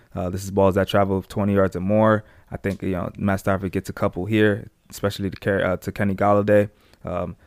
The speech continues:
Giants haven't been good to Q Bs. Uh, I think, you know, last week, uh, Kyler Murray was an outlier. There was bad weather, and they really didn't need to use him.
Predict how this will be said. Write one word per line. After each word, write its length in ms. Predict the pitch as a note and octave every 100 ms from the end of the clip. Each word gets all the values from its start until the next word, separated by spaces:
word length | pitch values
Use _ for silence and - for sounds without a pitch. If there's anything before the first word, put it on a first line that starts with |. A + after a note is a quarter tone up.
| -
Giants 280 | G#2 G2+ G2
haven't 300 | G#2+ G2+ G2
been 100 | F#2+
good 160 | G2 -
to 100 | - _
Q 160 | - F#2
Bs. 380 | F#2 F#2 F#2 - _ -
Uh, 320 | F#2 F#2 F2+
I 40 | F2+
think, 200 | G#2 G2
you 80 | G2
know, 80 | F2+
last 320 | F#2+ G2+ -
week, 260 | G#2+ - _ _ -
uh, 120 | - -
Kyler 280 | - G#2 G2+
Murray 240 | G2+ G2+
was 120 | G2 F#2+
an 80 |
outlier. 480 | G2 F#2 F#2+ F#2+ F#2+
There 80 | F#2
was 120 | F2+
bad 340 | F#2 G2 F#2+ F#2+
weather, 340 | F#2+ F#2+ G2
and 240 | F#2 F#2
they 100 | F#2
really 260 | F#2 A2 G#2+
didn't 200 | G#2 G2+
need 120 | G2+
to 80 | G2+
use 200 | G2+ G2+
him. 220 | G2+ G2